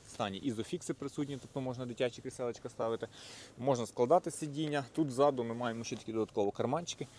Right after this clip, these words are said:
І склопідйомнички. Завжди забуваю перевіряти, вам показувати, що вони працюють. Працюють. Так, переходимо, друзі, далі. Е, в Маздах, якщо не помиляюся, нема електропривода кришечки, хіба в тих вже новіших.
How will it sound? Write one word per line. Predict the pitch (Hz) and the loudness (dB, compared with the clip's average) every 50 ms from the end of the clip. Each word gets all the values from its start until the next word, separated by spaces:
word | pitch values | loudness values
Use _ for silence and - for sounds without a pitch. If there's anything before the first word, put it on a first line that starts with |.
| - - - - - - - - - - | -8 -8 -8 -10 -14 -16 -18 -20 -12 -6
І | 123 127 143 156 156 160 147 | -2 2 4 6 6 6 4
склопідйомнички. | - - - 131 - - 113 123 120 113 113 - - - 107 - - - - | 2 0 0 0 0 2 4 4 4 4 2 -2 -6 -12 -16 -18 -16 -10 -8
Завжди | 107 107 101 95 - | -6 -6 -6 -6 -8
забуваю | - 101 98 104 107 104 101 | -8 -6 0 4 4 4 4
перевіряти, | - - 104 104 104 113 127 151 160 143 | 4 0 0 0 2 2 2 2 2 0
вам | 131 117 110 | -2 -4 -6
показувати, | 117 117 - 117 104 113 107 95 - | -4 -2 0 0 0 0 -2 -4 -6
що | - - | -6 -4
вони | 113 107 107 | -2 -2 -2
працюють. | - 113 110 - - 107 101 110 - - - | -4 -6 -6 -2 0 0 0 0 -2 -6 -8
Працюють. | - - - - - 98 92 87 - _ _ - - - - - - - - - - - - - - - - - | -4 -4 -4 -2 -4 -4 -6 -8 -12 _ _ -20 -20 -20 -20 -18 -20 -20 -20 -20 -20 -20 -20 -20 -20 -20 -10 -6
Так, | - 135 - - | -4 -4 -4 -2
переходимо, | - 151 139 - - 170 156 139 135 131 | -2 -2 -2 2 4 2 4 4 2 0
друзі, | 120 123 127 117 113 120 | 0 0 -2 -2 0 6
далі. | 120 165 196 202 208 190 156 - - - - - - | 8 8 10 10 8 6 2 0 -8 -10 -10 -10 -6
Е, | 123 120 123 127 123 123 123 123 123 | -2 0 2 4 4 4 2 2 0
в | 117 113 127 143 | 0 -2 -2 -2
Маздах, | 151 151 156 160 156 131 139 117 | 0 2 2 2 2 2 0 0
якщо | 117 113 - - | -2 -4 -4 -2
не | 143 131 | -2 -2
помиляюся, | 123 131 131 135 139 131 117 - 123 | -2 -2 2 4 4 4 4 2 -2
нема | 120 131 139 139 127 110 104 | -4 -2 0 2 2 4 4
електропривода | 110 113 110 - 117 107 - 120 113 107 104 117 | 4 2 2 0 -2 -2 0 2 2 2 2 0
кришечки, | 113 - 170 196 - - 165 - - 151 139 - - - - - - - | 0 2 0 0 0 -2 -4 -4 -2 -2 -2 -4 -6 -20 -20 -18 -8 -4
хіба | 127 113 123 120 | 0 4 4 4
в | - | 4
тих | - 131 113 | 2 0 0
вже | 110 113 | 0 -2
новіших. | 117 117 117 117 117 110 - - 110 - | -2 -2 -2 -2 -2 -2 -4 -6 -10 -12